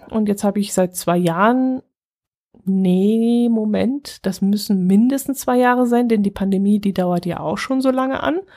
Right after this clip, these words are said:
Und ich bin mir ziemlich sicher, dass ich während der Pandemie kein einziges Buch in die Hand g-,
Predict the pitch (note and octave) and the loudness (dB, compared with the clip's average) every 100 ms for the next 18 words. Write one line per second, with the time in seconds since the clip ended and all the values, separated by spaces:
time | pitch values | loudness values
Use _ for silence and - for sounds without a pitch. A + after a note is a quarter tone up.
0 | - - - - G#3+ G3+ - G3+ G3 F3+ | -20 -20 -20 -6 0 0 2 2 2 0
1 | - C4 D#4+ D#4 - A3+ A3+ B3 A#3 G3+ | 0 2 2 2 0 -2 2 2 2 -2
2 | F#3+ F#3 F3+ A#3 B3+ A#3 A3 A3 G#3+ G#3 | -2 -2 2 2 2 2 2 2 2 2
3 | G#3+ - F3 - F#3 G3+ G#3 F#3+ - A3+ | 2 -2 -4 0 -2 0 -2 -4 -2 -4
4 | A3+ F3 E3+ E3 D#3+ | -2 -2 -2 -4 -8